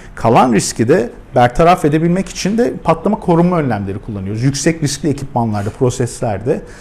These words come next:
e, bir patlama oluştuktan sonra ya bunların en, en basiti bir membran kullanarak patlama kapakları, patlama tahliye kapakları, bunlar belli bir basınçta açılarak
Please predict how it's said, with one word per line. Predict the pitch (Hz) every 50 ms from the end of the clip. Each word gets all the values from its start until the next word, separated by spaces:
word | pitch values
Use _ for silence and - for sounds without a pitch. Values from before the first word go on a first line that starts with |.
| - - - - - -
e, | - 101 110 110 113 110 117
bir | 165
patlama | - - 165 151 - - 160 156 151 151
oluştuktan | - - 135 127 131 - - - 131 - - 185 190 202
sonra | 190 - - 143 107 101 120 190 226 - - - - - - -
ya | 151 175 196 208 180
bunların | 180 175 170 160 160 160 165 180 185 - - - - - - - - - - -
en, | 170 165 160 156 - - - - -
en | 180 180 170 160
basiti | 147 127 - - 120 - - 185 - - - - -
bir | 160
membran | 151 143 139 143 147 165 156 170 170 165
kullanarak | - - 143 113 113 107 107 117 160 196 - - - - - - - -
patlama | - 131 - - 139 139 139 139
kapakları, | 139 123 - 117 110 - - 113 131 165 170 170
patlama | - 139 131 - 139 135 135
tahliye | 135 139 131 131 131 131 135
kapakları, | 131 131 - - - - - - 120 117 - - - - - - - - - -
bunlar | - 175 170 180 175 170 165
belli | 170 170 170 165
bir | 170 151
basınçta | 151 147 - - 147 139 - - 131
açılarak | 131 127 - - 190 175 123 113 - 113 -